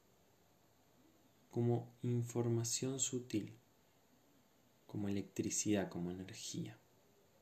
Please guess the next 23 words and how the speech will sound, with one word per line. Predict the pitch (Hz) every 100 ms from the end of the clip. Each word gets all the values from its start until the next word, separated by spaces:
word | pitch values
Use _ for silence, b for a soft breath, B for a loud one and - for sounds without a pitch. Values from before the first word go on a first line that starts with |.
| - -
Así | - 123
como | 127
si | 117
nos | 120
trae | 120 123
el |
aspecto | 120 123 117 120
más | 120 123 113
energético | 107 101 110 - 101 - - -
de | -
la | -
materia. | - 57 - - - - - - - - - - - - - - _ - B B B B B B B B B B B - - _ - - - _ - _ -
Bueno, | 131 95 113
un |
poco | 123 156 147 143
esta | 143 - 147
es | 127
la, | 113 101 98 - 170
la | 104 95
información | 98 98 110 101 95 - 110 110 113 117 117
para | 104
esta | 113 - 110
semana. | - 101 104 123 135 143